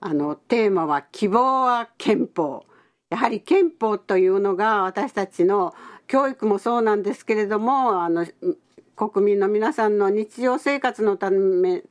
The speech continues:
た-、とても大切なもんだということで、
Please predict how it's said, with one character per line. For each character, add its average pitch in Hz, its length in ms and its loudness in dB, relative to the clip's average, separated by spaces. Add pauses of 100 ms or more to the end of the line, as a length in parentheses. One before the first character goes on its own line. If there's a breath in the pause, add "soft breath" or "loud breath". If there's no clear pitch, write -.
た-、 - 240 -2 (240)
と 226 120 -2
て - 100 4
も 277 100 4
大 220 220 0
切 196 260 -2
な 196 140 4
も 202 160 2
ん 196 140 2
だ 220 140 0
と - 120 -2
い 196 100 6
う 185 60 2
こ 185 140 -2
と 175 160 0
で、 196 260 0